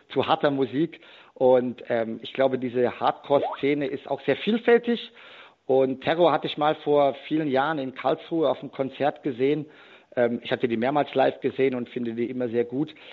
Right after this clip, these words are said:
Und was mir imponiert hat, ist, der Sänger hat damals eine kleine Rede gehalten und hat ermutigt, die Menschen, die zuhören, man sollte doch einfach jede Art von Musik hören, die einem gefällt. Ähm, fand ich ganz interessant, noch, äh, ein paar Jahre vorher,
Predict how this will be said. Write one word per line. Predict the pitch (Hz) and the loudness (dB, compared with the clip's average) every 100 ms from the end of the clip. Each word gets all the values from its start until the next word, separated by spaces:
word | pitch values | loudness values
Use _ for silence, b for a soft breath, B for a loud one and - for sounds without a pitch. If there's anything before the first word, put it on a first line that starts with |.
| B - | B -4
Und | 117 | 0
was | 123 - | 0 2
mir | 135 | 2
imponiert | 131 135 127 131 160 160 | 4 2 2 4 2 2
hat, | 139 143 | 0 -2
ist, | - 139 139 135 - | -2 2 4 2 0
der | 131 | 0
Sänger | 110 135 135 | 0 0 0
hat | 127 123 | 0 0
damals | 123 127 - | 0 -2 -2
eine | 123 | -6
kleine | 120 120 117 | -2 -2 -2
Rede | 123 139 | -2 -2
gehalten | 127 110 127 - 131 | -2 -2 -4 -4 -8
und | 117 123 113 110 B B B B | -6 -6 -6 -10 B B B B
hat | - 120 - | -4 -2 -2
ermutigt, | 117 117 123 127 135 120 - | -4 -2 -2 -4 -6 -6 -4
die | 117 | -2
Menschen, | 117 123 123 123 | 0 -2 -4 -8
die | 117 - | -8 -10
zuhören, | - 120 123 123 | -6 0 2 2
man | 120 117 | 0 0
sollte | 127 123 | -2 0
doch | 120 - | -4 -4
einfach | 131 - 117 | -8 -4 -6
jede | 110 131 131 | -2 0 0
Art | 117 123 | -2 -4
von | 131 120 | -6 -4
Musik | 127 104 - | -4 -8 -4
hören, | 131 123 | -2 0
die | 117 | -2
einem | 117 117 | -4 -6
gefällt. | 110 120 139 143 B B B B _ | -6 0 -2 -2 B B B B _
Ähm, | 123 113 110 - | -2 0 -8 -4
fand | 139 160 | -2 0
ich | - | 0
ganz | 160 | 0
interessant, | 156 151 151 - 151 190 147 | 0 0 -2 0 -2 0 -2
noch, | 143 - | -2 -2
äh, | 143 135 | -4 -4
ein | 143 | -6
paar | 131 139 | -4 0
Jahre | 143 139 131 | 0 0 -4
vorher, | - 151 160 147 | -2 2 4 2